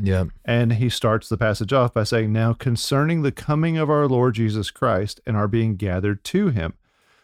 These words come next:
Speaker 2: So there is a bodily return of Jesus Christ.
Speaker 1: Yep.
Speaker 2: There is a gathering of the church.
Speaker 1: Yep.
Speaker 2: And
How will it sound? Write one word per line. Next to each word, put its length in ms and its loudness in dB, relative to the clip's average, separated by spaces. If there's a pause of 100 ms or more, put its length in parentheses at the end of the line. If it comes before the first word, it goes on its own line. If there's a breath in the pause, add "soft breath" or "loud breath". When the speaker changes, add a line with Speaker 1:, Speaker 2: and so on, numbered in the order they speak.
Speaker 2:
So 360 2 (520)
there 140 2
is 220 2
a 60 2
bodily 520 2
return 420 2
of 80 -2
Jesus 320 -2
Christ. 400 -4
Speaker 1:
Yep. 240 2 (180)
Speaker 2:
There 160 4
is 260 4
a 100 4
gathering 1040 0 (200)
of 300 0
the 100 0
church. 640 -4
Speaker 1:
Yep. 240 0 (360)
Speaker 2:
And 600 0